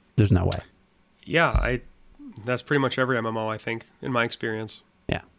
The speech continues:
Speaker 1: But that said, fourteen is still a phenomenal Final Fantasy game. If you've not played it,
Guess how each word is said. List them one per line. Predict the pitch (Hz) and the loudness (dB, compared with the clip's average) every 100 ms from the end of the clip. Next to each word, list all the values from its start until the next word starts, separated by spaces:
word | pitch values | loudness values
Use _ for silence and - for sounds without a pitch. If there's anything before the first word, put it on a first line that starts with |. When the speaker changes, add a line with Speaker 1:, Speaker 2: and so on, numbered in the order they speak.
| - - | -12 0
Speaker 1:
But | 170 | 4
that | 254 | 4
said, | - 196 160 143 _ _ _ _ | 6 6 4 0 _ _ _ _
fourteen | - 196 202 190 170 | 2 4 6 6 6
is | 147 | 6
still | 196 185 156 | 6 6 4
a | 151 | 0
phenomenal | 147 170 180 | 2 4 4
Final | 156 151 | 2 2
Fantasy | 135 131 127 | 2 2 2
game. | 120 120 117 104 - | 4 4 6 4 0
If | 127 | 0
you've | 120 | 4
not | 135 151 | 6 4
played | - 156 | 4 4
it, | 135 135 | 4 0